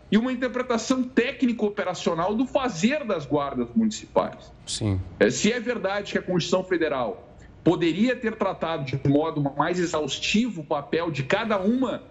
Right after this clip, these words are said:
Speaker 1: das forças policiais dos órgãos de segurança pública e deixou de fazê-lo não em relação às guardas, mas em relação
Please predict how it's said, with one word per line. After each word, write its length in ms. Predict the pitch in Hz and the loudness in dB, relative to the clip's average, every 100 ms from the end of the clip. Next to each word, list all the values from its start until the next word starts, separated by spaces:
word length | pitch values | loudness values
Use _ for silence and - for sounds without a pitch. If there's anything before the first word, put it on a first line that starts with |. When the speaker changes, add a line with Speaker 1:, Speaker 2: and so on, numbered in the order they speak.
| - - | -20 -2
Speaker 1:
das 240 | - 147 | 0 0
forças 380 | - 160 165 151 | 0 0 0 -2
policiais 640 | - 143 123 - 135 139 127 | 0 2 2 0 -2 -2 0
dos 200 | 127 117 | 0 2
órgãos 380 | 127 120 113 | 0 0 -2
de 40 | 107 | 0
segurança 520 | 120 107 107 107 - | 0 2 0 0 -2
pública 600 | - 147 233 226 - - - - - | -2 0 0 0 -2 -8 -10 -8 0
e 60 | |
deixou 400 | 175 220 202 233 | 2 2 0 0
de 100 | 247 | 2
fazê-lo 560 | 214 226 190 143 170 156 | 0 0 -2 -2 -2 0
não 240 | 143 226 | 0 0
em 40 | 254 | 0
relação 440 | 226 208 - 208 | 0 -2 -2 -2
às 120 | 196 | -2
guardas, 440 | 147 156 147 120 107 | -2 -2 -2 -4 0
mas 180 | 123 127 | 0 2
em 40 | |
relação 520 | 135 147 135 160 165 | 2 0 -2 -2 -2